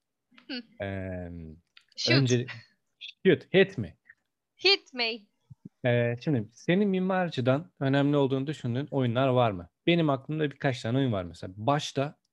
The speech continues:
Speaker 2: kesinlikle Mirror's Edge derim. Ee, Assassin's
Speaker 1: Dur,
Speaker 2: Creed
Speaker 1: sen
Speaker 2: Revel-
Speaker 1: söylerken bir yandan şeyden bakayım.
Speaker 2: Bak. <laughs>
Speaker 1: Google abiye sorayım ben bakayım Mirror's Edge'e. Hı.
Speaker 2: Ee,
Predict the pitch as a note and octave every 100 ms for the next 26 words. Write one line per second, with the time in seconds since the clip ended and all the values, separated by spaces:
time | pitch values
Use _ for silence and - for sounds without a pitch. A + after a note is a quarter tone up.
0 | _ - A#2+ - C#3 C#3 C3+ A#2 B2 B2+
1 | B2 - C3 B2+ - E2+ F2 D3+ _ _
2 | _ _ _ _ _ _ _ _ - A2
3 | G#2 F#2+ F#2+ F#2+ G2 G2+ - _ _ _
4 | - B2+ C#3+ B2+ C3+ - C3 A#2+ A#2+ A#2
5 | A#2+ F3+ A#3 A#3 A#3+ B3 B3+ A#3 A3 A3+
6 | A3+ A3+ A3+ - - A#3 G#3+ A3 A3 G#3
7 | - A3+ A3 _ _ _ _ - C3 -
8 | C3 - _ - F#3+ A#3 - - C4 A#3+
9 | C4 B3+ A#3+ C4 C4+ - D4+ B3 A#3 A3+
10 | G#3+ G#3+ A3 B3 A3 G#3+ G#3 G#3 A3 G#3
11 | - - _ A3+ A3 - _ _ B2+ A#2+
12 | A#2+ A#2